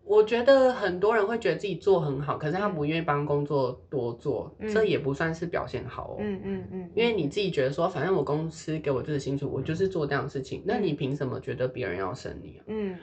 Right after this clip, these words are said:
Speaker 1: 但我相信这些人不会这么想。
Speaker 2: 嗯。
Speaker 1: 对，所以我觉得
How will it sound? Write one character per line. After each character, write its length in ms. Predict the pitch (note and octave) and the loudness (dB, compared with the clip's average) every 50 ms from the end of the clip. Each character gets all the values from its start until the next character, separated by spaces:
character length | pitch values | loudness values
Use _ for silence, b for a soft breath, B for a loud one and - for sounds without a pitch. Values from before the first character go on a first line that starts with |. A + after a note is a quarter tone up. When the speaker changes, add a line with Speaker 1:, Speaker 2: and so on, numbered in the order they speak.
| - - - | -14 -2 2
Speaker 1:
但 140 | A#3 B3 | 4 6
我 100 | A#3 F3+ | 6 6
相 160 | E3+ F3+ F3 G3 | 4 2 2 2
信 160 | G3+ G#3 G3 | 2 0 0
这 120 | F#3 F3+ | 0 0
些 60 | F3+ F3 | 2 2
人 160 | D#3+ C#3+ B2+ | 2 0 0
不 80 | A#2 B2 | -2 -2
会 100 | A#2+ A#2 | -4 -4
这 80 | - A#2 | -4 -4
么 140 | - - | -6 -8
想。 260 | - - - - - - - - - | -10 -10 -12 -12 -12 -14 -18 -16 -10
Speaker 2:
嗯。 280 | G#3 G3+ G3 F#3+ F3+ G3 - B B B B B B B B B _ _ | -6 -6 -6 -6 -6 -10 -12 B B B B B B B B B _ _
Speaker 1:
对， 200 | - - - - - _ _ | -12 -12 -12 -14 -16 _ _
所 160 | _ - - F#3 | _ -4 -2 -2
以 60 | F#3 | 0
我 160 | F3+ E3+ D3+ | 0 -2 -2
觉 160 | D3 - C3 | -2 -2 0
得 400 | C3 C#3+ C#3+ C#3+ C3+ A#2 G2 - | 2 2 2 2 2 0 -2 -6